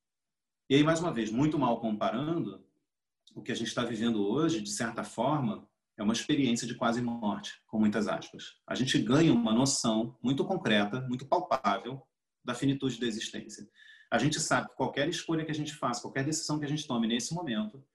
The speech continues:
pode ter um significado e uma consequência muito grande, né? Eu dei um exemplo outro dia, até mesmo você pegar o elevador ou descer de escada, se você mora num prédio,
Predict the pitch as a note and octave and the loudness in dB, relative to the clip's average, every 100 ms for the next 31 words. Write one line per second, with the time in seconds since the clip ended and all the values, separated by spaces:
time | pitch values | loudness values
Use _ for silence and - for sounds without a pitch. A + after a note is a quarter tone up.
0 | _ - C#3+ D3+ D3+ - B2 C#3 C#3 C#3 | _ -2 2 2 0 -2 0 0 -2 -4
1 | C#3 C3+ B2+ C3+ - G#2+ A2+ A#2 - B2 | -4 -6 -4 -4 -4 2 4 4 0 0
2 | - C#3 C3+ E3+ - - _ _ _ _ | 0 0 0 0 -4 -12 _ _ _ _
3 | _ _ _ - - A2+ C#3 D#3 A#2+ G#2 | _ _ _ -14 -6 -2 4 6 8 6
4 | - _ _ _ _ _ _ - A2+ A#2 | 2 _ _ _ _ _ _ -4 0 0
5 | - _ _ _ _ A2 A#2+ C#3 A2+ A#2 | -2 _ _ _ _ 4 8 8 6 2
6 | B2+ D#3 C#3 C3+ F#3+ A2+ G#2 - - A#2 | 0 0 0 2 2 2 0 -6 -4 0
7 | F#3+ F3+ E3 D#3 - - B2+ C3+ E3+ E3 | 2 2 2 0 0 -2 2 2 2 2
8 | D#3 A#2 A#2 A2+ B2+ A#2 - - B2 D3 | 0 -2 -4 -4 -4 -6 -6 -8 -6 -6
9 | D#3+ F#3 A#2+ - - G#2+ A2 G#2 G2+ A#2 | -6 -6 -8 -8 -8 -2 0 0 -2 -2
10 | D#3 E3 G2+ | -2 -2 -8